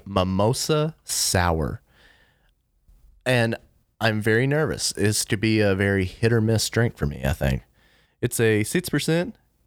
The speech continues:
alcohol volume. Um, it's brewed out of Fort Collins, Colorado, and Asheville, North Carolina.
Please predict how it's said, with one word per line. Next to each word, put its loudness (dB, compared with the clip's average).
alcohol 0
volume. 0
Um, 2
it's 0
brewed 0
out 0
of 0
Fort -2
Collins, -2
Colorado, 0
and 0
Asheville, 0
North 0
Carolina. -2